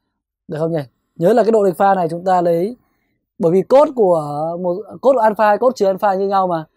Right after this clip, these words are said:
thế nên chúng ta cứ lấy độ lớn, đúng không? Cốt của độ lớn, độ lệch pha phi một, phi hai. Và chúng ta dễ dàng ra bằng mười ba xăng ti mét. Bài hỏi chúng ta là khi vật đi qua vị trí có ly độ mười hai xăng ti thì tốc độ của vật bằng bao nhiêu?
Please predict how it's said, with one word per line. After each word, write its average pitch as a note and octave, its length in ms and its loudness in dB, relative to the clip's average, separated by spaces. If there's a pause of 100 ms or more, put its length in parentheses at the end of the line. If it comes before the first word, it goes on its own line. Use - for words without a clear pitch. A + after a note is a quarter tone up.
(220)
thế F#3+ 60 -8
nên G#3 140 0
chúng F#3+ 120 -4
ta G3 140 2
cứ F#3+ 140 -4
lấy F#3 140 0
độ G3 160 -4
lớn, D#3+ 260 -6 (600)
đúng D#3 100 -6
không? F#3 180 -2 (500)
Cốt B3+ 240 2
của F3+ 100 -2
độ F3+ 220 -4
lớn, D#3+ 320 -6
độ G3 160 -6
lệch D#3+ 220 -8
pha E3 220 -2
phi D#3+ 120 -12
một, D3+ 200 -8
phi D3 120 -14
hai. C#3+ 220 -14 (420)
Và E3 200 4
chúng F3+ 120 -8
ta F#3+ 140 0
dễ F#3 140 -4
dàng F3+ 240 0
ra E3+ 160 0
bằng D#3 160 -6
mười D3 120 -6
ba D#3 180 -6
xăng D#3 180 -12
ti D3+ 120 -10
mét. D#3 220 -12 (520)
Bài G#3+ 140 2
hỏi G3+ 140 4
chúng G#3 140 -2
ta A#3 160 4
là G#3 120 4
khi C#4 340 2
vật B3 260 2 (1000)
đi B3+ 180 2
qua C4 300 2
vị A#3 180 -4
trí G#3+ 160 -4
có B3+ 80 -2
ly B3+ 120 0
độ A3 160 2
mười G3+ 200 0
hai G#3 180 -2
xăng G#3 200 -8
ti G#3 340 -4
thì F#3+ 160 -2
tốc B3 160 -4
độ A#3 180 2
của E3+ 120 -6
vật D#3+ 120 -2
bằng D#3+ 220 -6
bao E3+ 100 -8
nhiêu? F3 160 -6